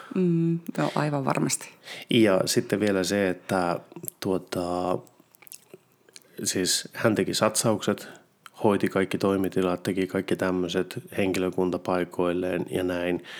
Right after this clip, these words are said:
Speaker 2: mutta homma ei vielä ollutkaan selvä.
Speaker 1: Niin.
Speaker 2: Vaan että sitten vasta sitten lähdettiin niinku näyttämään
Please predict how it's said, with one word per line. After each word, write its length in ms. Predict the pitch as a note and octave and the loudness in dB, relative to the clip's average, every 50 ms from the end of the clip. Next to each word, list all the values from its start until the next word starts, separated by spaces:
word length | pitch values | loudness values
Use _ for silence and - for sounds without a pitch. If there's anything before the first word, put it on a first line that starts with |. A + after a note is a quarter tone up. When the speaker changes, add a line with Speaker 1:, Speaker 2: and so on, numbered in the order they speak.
| - - - - - - | -14 -14 -14 -10 -4 -2
Speaker 2:
mutta 200 | G#2 F#2 - F#2 | -2 -2 0 2
homma 260 | A2+ A2 G#2 F#2+ F#2 | 2 2 2 0 -2
ei 80 | F2 | -2
vielä 200 | F#2 F#2+ F#2 F#2+ | 0 0 0 0
ollutkaan 480 | F#2+ G2 G2+ F#2+ - - - G2 F#2+ F#2 | 0 0 -2 -2 -4 -4 -4 -4 -4 -2
selvä. 400 | G#2 G2+ F#2+ F#2+ - F#2 - - - - - - - G3+ | -2 -2 -2 -2 -2 -2 -2 -4 -6 -8 -16 -6 -2 0
Speaker 1:
Niin. 280 | F#3+ F#3+ F#3 F3+ F3+ - - - | 4 4 4 4 2 -2 -4 0
Speaker 2:
Vaan 180 | - G2+ G2 F#2+ | 2 4 4 4
että 180 | F2+ F2+ - G2 | 2 2 0 0
sitten 420 | G#2+ G#2+ - - G2 F#2 F#2+ - - - - - - - A#2 A2 | 0 0 0 2 2 2 2 0 -4 -6 -6 -6 -6 -2 0 2
vasta 380 | G#2+ G#2+ G2 - - - G2+ - - - | 2 2 2 2 0 0 -2 -2 -2 2
sitten 380 | - A#2+ A#2+ A#2+ - - F#2+ | 6 6 6 6 6 2 2
lähdettiin 440 | F#2 F2+ F#2 F2+ E2 - - F#2 F#2 | 2 2 0 -2 -2 0 0 2 2
niinku 180 | F#2 F2+ F#2 F#2+ | 2 2 2 2
näyttämään 800 | G2 G#2+ A2+ G#2+ F#2+ - - E2+ E2+ E2+ E2+ F2 E2+ F2 F#2+ | 4 4 4 4 2 0 -2 -4 -2 -2 0 0 0 -2 -4